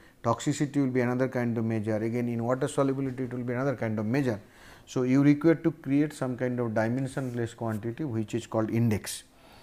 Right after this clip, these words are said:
So, sum of the material hazard properties index, then sum of the material spreading properties index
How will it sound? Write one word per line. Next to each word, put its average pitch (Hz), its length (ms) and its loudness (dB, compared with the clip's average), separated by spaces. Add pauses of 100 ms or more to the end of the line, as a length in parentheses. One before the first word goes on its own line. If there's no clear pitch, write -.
(380)
So, 113 160 0
sum 139 320 6
of 160 160 4
the 160 80 10
material 139 460 6
hazard 156 360 6
properties 127 480 4
index, 117 520 -4 (560)
then 127 360 2
sum 143 460 4
of 160 180 4
the 165 100 8
material 143 420 4
spreading 151 520 6
properties 127 460 2
index 113 420 -2